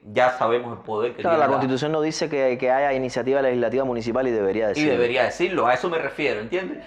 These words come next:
Speaker 1: Ni tan siquiera la Constitución establece la obligatoriedad de tener un boletín municipal con las normas municipales. Ahora mismo tenemos la, la obligatoriedad de, que no sé qué, qué será con eso tampoco, porque los consejos de administración provincial desaparecerán.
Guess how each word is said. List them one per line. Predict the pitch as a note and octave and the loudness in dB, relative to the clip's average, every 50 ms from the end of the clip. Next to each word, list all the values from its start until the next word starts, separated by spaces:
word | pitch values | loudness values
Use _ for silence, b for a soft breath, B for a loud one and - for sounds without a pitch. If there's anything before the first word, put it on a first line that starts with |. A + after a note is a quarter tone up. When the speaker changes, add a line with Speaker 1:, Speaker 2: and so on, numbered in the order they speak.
| B B B B | B B B B
Speaker 1:
Ni | D3+ D#3+ F3 E3+ | -2 0 2 2
tan | - - D#3 D3 C#3+ | 2 2 0 0 0
siquiera | C#3 - C#3+ C3+ - F3+ F#3 E3 | -2 -6 -8 -4 0 2 2 2
la | D#3 C#3 | 2 2
Constitución | B2 B2 A2 A2+ A#2 A#2 A#2+ D3 D#3 | 0 -4 -8 -10 -12 -10 -8 -8 -6
establece | D3+ D3 B2+ C#3 D3 D3+ - | -4 -4 -4 -4 -4 -6 -6
la | B2+ A2 | -4 -4
obligatoriedad | G#2 G#2+ G#2 G2+ G2+ G2+ G#2 G2+ G#2 G#2+ B2 D3 | -4 -4 -4 -4 -6 -4 -6 -4 0 2 2 2
de | D3 | 2
tener | A#2 A2 A#2+ C3 | 0 -4 -4 -6
un | C3+ B2 | -6 -4
boletín | A#2 A#2 - - - C#3 C#3 C#3 | -4 -2 -2 -4 -6 -6 -8 -8
municipal | B2+ A#2+ A2+ G2+ G#2 - - B2+ C3 - | -8 -10 -10 -10 -6 -2 -2 -2 -2 -2
con | A#2+ | -4
las | A2+ G#2+ | -4 -4
normas | A#2 B2 C3 C3+ A#2+ | -4 -6 -8 -8 -8
municipales. | A2+ A2 A2 G2+ G#2+ G#2+ C3+ G3+ - - | -8 -8 -10 -10 -8 -4 -2 -2 0 2
Ahora | - A#2+ C3+ C#3+ C#3+ D3 | 2 4 4 4 4 2
mismo | D#3 E3+ F3+ - G4 A#4+ - - - | -2 -6 -6 -6 -8 -10 -12 -8 -4
tenemos | B2+ B2 B2+ C3+ C#3 D3 D#3 D3+ | -2 0 0 0 -2 -2 0 2
la, | C#3+ C3 B2 A#2 A2 A2 G2+ D#2 C#2 | 2 2 2 2 0 -2 -4 -4 -2
la | A2+ A2+ | 0 0
obligatoriedad | A#2 A#2 A2 A2+ G#2 A2 A2+ G#2+ G#2+ A2 A#2 A#2 A#2+ C#3+ D#3 | 0 0 0 -2 -4 -4 -4 -6 -4 -2 -2 0 2 2 2
de, | D3 C#3 B2+ B2 - | 0 -2 -4 -6 -6
que | - B2 | -6 -6
no | B2 B2+ | -6 -6
sé | - - E3+ F3+ D#3 | -6 -4 -4 -4 -4
qué, | D3 B2 A#2 | -8 -12 -10
qué | - C#3 | -8 -6
será | C#3 - C#3 C3+ D#3 D3+ | -2 2 2 2 2 2
con | D3 D3 | 0 -4
eso | D3 - | -4 -4
tampoco, | C#3+ C3+ - E3 F#3 - G#3+ | -4 -4 0 0 0 0 0
porque | - C3+ A#2+ A2 | -2 -2 -2 -2
los | - - | -4 -6
consejos | - - A#2 A2 - C#3 C#3 | -10 -10 -8 -4 -2 -2 -2
de | C#3 | -2
administración | A#2+ A#2+ A2 - G#2+ - C#3 C3+ | -4 -8 -10 -10 -10 -8 -8 -8
provincial | - C3 B2 A2 G#2+ - C3+ - | -6 -6 -6 -6 -4 -6 -6 -6
desaparecerán. | A#2+ - - - A2 G#2+ F#2+ - F#2+ G2+ - - | -4 -4 -2 -2 -2 -4 -4 -6 -8 -10 -10 -10